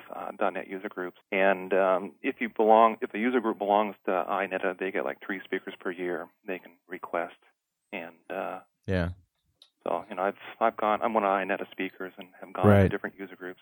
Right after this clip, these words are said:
Speaker 1: You're, you're on ineta speaker too, right, Carl?
Speaker 2: Yep, yep.
Speaker 1: Yep, yep.
Speaker 2: That's, uh, always great fun. You know,
Speaker 1: Oh, yeah.
Speaker 2: ineta basically flies us around the world and lets us talk to user groups who would norm-, normally not have the,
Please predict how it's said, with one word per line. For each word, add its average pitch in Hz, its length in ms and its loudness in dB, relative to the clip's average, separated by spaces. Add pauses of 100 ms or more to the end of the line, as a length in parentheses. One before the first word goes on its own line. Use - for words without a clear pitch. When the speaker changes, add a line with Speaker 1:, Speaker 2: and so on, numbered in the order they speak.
Speaker 1:
You're, 147 240 0
you're 156 120 2
on 110 80 2
ineta 92 200 -6
speaker - 240 -6
too, 104 200 -10
right, 87 280 -12
Carl? 143 160 8
Speaker 2:
Yep, - 100 6 (140)
yep. 98 240 2
Speaker 1:
Yep, - 80 -6 (240)
yep. - 120 -8 (380)
Speaker 2:
That's, 143 180 6
uh, 139 240 12
always 123 240 8
great 110 200 8
fun. 98 460 4 (440)
You 113 80 4
know, 127 140 12
Speaker 1:
Oh, - 20 10
yeah. 117 180 10
Speaker 2:
ineta 117 360 8 (180)
basically 117 500 6
flies 110 380 8
us 107 160 2
around 101 220 6
the 101 60 6
world 98 360 10
and 92 360 4
lets 95 280 4
us 92 80 4 (180)
talk 95 240 4
to 92 320 4 (480)
user 123 320 10
groups 98 360 6
who 107 120 6
would 98 160 6
norm-, 104 460 4
normally 107 520 4
not 92 240 2
have 95 220 2
the, 92 420 4